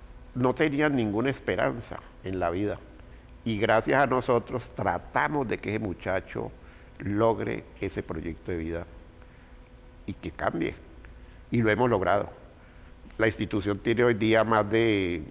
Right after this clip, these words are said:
de su población de egresados, que son más de siete mil, por lo menos seis mil son de esos estratos. Y para uno es muy satisfactorio cuando regresan a llevarle el hijo.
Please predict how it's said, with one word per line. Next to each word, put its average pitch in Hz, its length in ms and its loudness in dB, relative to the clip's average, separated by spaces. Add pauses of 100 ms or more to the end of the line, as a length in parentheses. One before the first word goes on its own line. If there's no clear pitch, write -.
(180)
de 107 180 0
su 110 120 -6
población 107 500 2
de 147 80 4
egresados, 113 640 4
que 90 140 -8
son 95 180 -4
más 107 160 2
de 117 80 -2
siete 92 400 -6
mil, 98 300 -6 (560)
por 131 200 4
lo 120 140 4
menos 147 300 2
seis 110 220 2
mil 165 280 0 (200)
son 113 260 0
de 113 80 2
esos 107 180 -2
estratos. 95 420 -6 (1120)
Y 127 120 0
para 120 240 4
uno 127 140 6
es 156 40 4
muy 160 160 4
satisfactorio 120 840 2
cuando 101 480 4
regresan 107 560 2
a 123 40 4
llevarle 101 440 4
el 131 80 -2
hijo. 180 300 -4